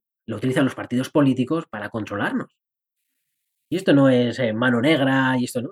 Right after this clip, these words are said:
esto se llama influencia, porque es que manipular e inspirar, ¿vale? Se usan las mismas técnicas, solamente cambiamos con la intención de la técnica. Es igual que con el cuchillo de cocina con el que tú partes la carne,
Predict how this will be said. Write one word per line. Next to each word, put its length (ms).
esto 280
se 120
llama 160
influencia, 520
porque 220
es 140
que 220
manipular 880
e 100
inspirar, 760
¿vale? 280
Se 240
usan 300
las 160
mismas 420
técnicas, 500
solamente 540
cambiamos 520
con 120
la 80
intención 640
de 60
la 120
técnica. 480
Es 160
igual 380
que 60
con 120
el 80
cuchillo 340
de 100
cocina 320
con 100
el 60
que 80
tú 180
partes 240
la 140
carne, 400